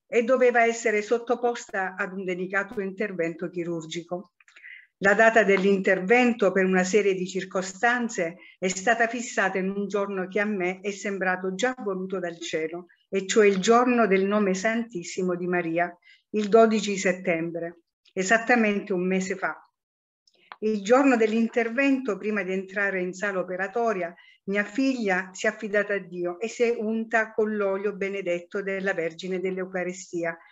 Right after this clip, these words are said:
Era serena. Io e l'altra figlia minore, intanto, attendevamo nel corridoio dell'ospedale pregando il rosario con in mano un'immagine della Vergine dell'Eucarestia per crearle attorno un muro di fuoco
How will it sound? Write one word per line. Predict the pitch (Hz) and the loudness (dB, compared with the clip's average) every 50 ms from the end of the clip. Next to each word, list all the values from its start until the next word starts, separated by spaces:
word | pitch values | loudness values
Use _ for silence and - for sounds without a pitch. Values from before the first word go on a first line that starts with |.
| _ | _
Era | - 214 208 208 208 208 190 | -2 0 2 4 4 4 4
serena. | 190 - 196 180 175 175 170 165 165 165 165 - _ - - - _ _ _ _ _ _ _ _ _ | 4 4 4 4 6 4 4 2 -2 -4 -8 -10 _ -14 -14 -14 _ _ _ _ _ _ _ _ _
Io | 233 233 269 277 | 0 4 6 6
e | 254 220 | 6 6
l'altra | 196 202 214 208 214 - 214 202 | 4 4 2 2 0 0 0 0
figlia | 202 220 226 214 214 202 | 0 -2 -2 0 0 2
minore, | 190 190 190 190 185 175 175 175 180 | 2 2 2 2 2 0 0 0 -2
intanto, | 180 190 185 185 190 170 170 170 175 175 175 - 190 190 208 247 - _ _ _ _ _ _ _ _ _ _ _ _ - | -2 -4 -6 -4 -4 -4 -4 -4 -4 -6 -6 -8 -10 -10 -10 -10 -14 _ _ _ _ _ _ _ _ _ _ _ _ 0
attendevamo | 220 220 - - 277 277 277 269 254 214 190 180 175 170 175 180 185 | 0 0 4 6 8 10 10 10 10 8 8 6 6 6 4 4 4
nel | 185 190 190 190 | 4 4 4 2
corridoio | 190 - 202 196 190 185 190 196 190 190 196 202 190 | 0 0 0 0 2 2 4 4 4 4 4 4 4
dell'ospedale | 190 185 180 180 180 175 - - - 185 185 214 240 269 254 233 | 2 2 0 0 -2 -4 -6 -6 -4 0 2 2 4 4 2 0
pregando | - - 202 196 185 202 214 240 247 226 214 | 0 0 -2 -2 -2 -2 -2 -2 -2 -2 -2
il | 196 | -2
rosario | 180 180 180 180 - 196 185 185 185 190 196 196 196 - | -2 -4 -6 -4 -2 0 0 0 0 -2 -6 -8 -6 -4
con | - 226 226 | -2 -2 0
in | 233 247 247 | 0 -2 -2
mano | 226 196 185 185 190 190 | -2 -2 -2 0 0 -2
un'immagine | 190 202 220 247 254 247 214 185 175 175 165 - 185 185 185 | -2 -2 -4 -6 -6 -4 -2 -2 -2 -2 -4 -6 -8 -6 -6
della | 185 180 175 180 180 | -4 -2 -2 -2 -2
Vergine | 202 214 220 226 190 - - 180 175 165 | -2 -2 -4 -4 -8 -10 -10 -8 -6 -4
dell'Eucarestia | 165 165 165 165 170 165 - 180 170 170 165 160 - - - _ - 190 170 170 165 156 - - - _ - - - - - - | -2 -2 -2 -2 -4 -4 -4 -6 -6 -6 -8 -10 -12 -18 -20 _ -10 -4 -2 -2 -2 -2 -4 -8 -20 _ -20 -20 -20 -20 -20 -2
per | - 208 202 202 | 2 2 2 4
crearle | 202 - 220 208 208 208 202 196 190 190 190 190 190 | 4 4 4 6 6 6 6 4 4 4 4 2 2
attorno | 190 196 196 190 - - 262 254 262 262 233 208 190 190 196 | 2 0 -4 -4 2 4 6 6 6 6 2 0 0 0 2
un | 208 208 220 | 2 4 6
muro | 226 240 277 285 277 254 | 8 8 8 8 8 6
di | 226 226 226 | 4 2 -2
fuoco | - - 180 175 165 165 - 180 180 | -4 -2 -2 -2 -2 -2 -4 -8 -12